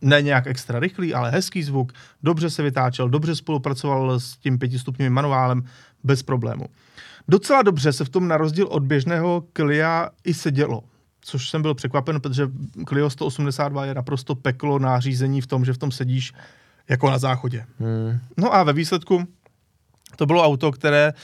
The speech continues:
Speaker 1: eh, když si skrotil ty nedostatky, tak to byla úžasná radost. Byly tam některé věci, které jsou naprosto příšerné ze všech pohledů. Máš motor v kabině. Co to znamená? No, je tam hrozné vedro
Speaker 2: Hmm.
Speaker 1: a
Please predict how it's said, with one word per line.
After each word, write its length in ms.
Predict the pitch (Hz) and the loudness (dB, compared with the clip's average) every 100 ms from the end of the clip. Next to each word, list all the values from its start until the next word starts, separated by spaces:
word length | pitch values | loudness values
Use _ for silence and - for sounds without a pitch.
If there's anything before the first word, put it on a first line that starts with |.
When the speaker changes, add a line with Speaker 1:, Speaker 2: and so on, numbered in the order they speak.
| - - - - | -20 -20 -6 4
Speaker 1:
eh, 240 | 127 131 - - _ - | 6 6 2 -10 _ -10
když 300 | 131 147 156 | 0 2 2
si 100 | 214 | -2
skrotil 400 | - 185 165 208 | 0 0 2 2
ty 120 | 226 | 4
nedostatky, 680 | 208 151 127 131 127 - 127 - _ _ _ _ _ _ _ - | 2 2 0 -4 -6 -12 -16 -18 _ _ _ _ _ _ _ -2
tak 300 | 139 135 - | 0 0 -4
to 160 | - 156 | -2 0
byla 380 | 165 160 160 - _ - | 2 2 2 -2 _ -2
úžasná 600 | 143 139 135 - 147 143 - | 0 2 2 2 2 2 0
radost. 640 | 135 143 127 113 - - _ _ _ _ _ _ _ - - | 2 4 2 -2 -10 -20 _ _ _ _ _ _ _ -20 -4
Byly 240 | 135 165 202 | 4 4 6
tam 160 | 196 | 4
některé 320 | 165 - 185 | 2 0 0
věci, 260 | 165 131 131 | 0 -2 -4
které 260 | 131 147 131 | -2 -2 -2
jsou 160 | 156 | -2
naprosto 420 | 143 131 135 - | -2 -2 -4 -4
příšerné 520 | 139 147 127 147 143 131 | -6 -4 -2 0 2 2
ze 120 | 131 | 0
všech 220 | - 135 | -2 -6
pohledů. 400 | - 123 127 110 - - - _ | -2 -2 -2 -4 -12 -20 -20 _
Máš 200 | 135 151 | 2 2
motor 240 | 143 139 143 | 2 -2 -2
v 60 | |
kabině. 400 | - 110 107 123 - _ - - - 160 - 135 | -4 -4 -4 -6 -12 _ -20 -18 -4 -4 0 2
Co 100 | 156 | 4
to 120 | 160 | 4
znamená? 460 | 147 147 139 117 123 - | 6 6 4 2 -2 0
No, 140 | 143 | 2
je 80 | 151 | 2
tam 180 | 156 139 | 2 2
hrozné 320 | 131 131 139 | 2 2 2
vedro 400 | 123 131 139 139 | 2 2 2 2
Speaker 2:
Hmm. 340 | 104 104 101 107 - | -2 -6 -6 -6 2
Speaker 1:
a 280 | 131 127 | 6 6